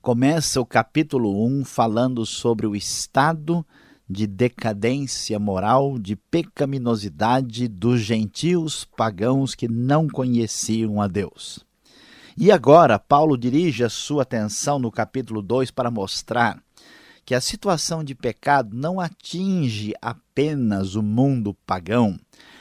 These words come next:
apenas aqueles povos que viviam uma vida desregrada, que não conheciam a lei de Deus expressa no Antigo Testamento.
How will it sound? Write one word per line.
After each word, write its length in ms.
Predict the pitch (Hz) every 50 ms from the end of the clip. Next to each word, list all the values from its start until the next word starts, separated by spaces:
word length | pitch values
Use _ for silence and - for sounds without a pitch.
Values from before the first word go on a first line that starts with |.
| - - -
apenas 1160 | 110 123 - _ - - 147 170 170 147 127 107 98 90 80 73 - - - - - - - _
aqueles 680 | - 104 117 - - - 127 135 131 117 98 - - -
povos 880 | - - 139 139 143 151 139 120 101 90 90 87 87 85 - - - -
que 220 | - - 123 120
viviam 840 | 110 127 123 107 92 87 123 156 170 165 143 127 110 98 90 80 - - - - - - - 104
uma 220 | 117 123 123 117
vida 340 | 104 95 117 127 110 117 107
desregrada, 1300 | 98 90 117 127 117 101 - 92 87 85 113 117 101 92 90 113 123 131 135 135 117 101 87 98 90 87
que 160 | - - 117 120
não 180 | 120 113 110
conheciam 1000 | 104 117 117 117 113 107 98 - - - - 131 135 139 135 127 113 107 104 107
a 80 | 104
lei 460 | 98 101 101 104 117 135 151 151 139 123
de 160 | 110 107 101
Deus 420 | 87 82 113 127 127 123 110 95
expressa 680 | 104 92 - - - - - 120 127 131 123 - - 117
no 140 | 101 104 110
Antigo 400 | 110 101 - - 135 131 127 123
Testamento. 720 | - 135 120 147 139 117 117 131 143 143 127 - - -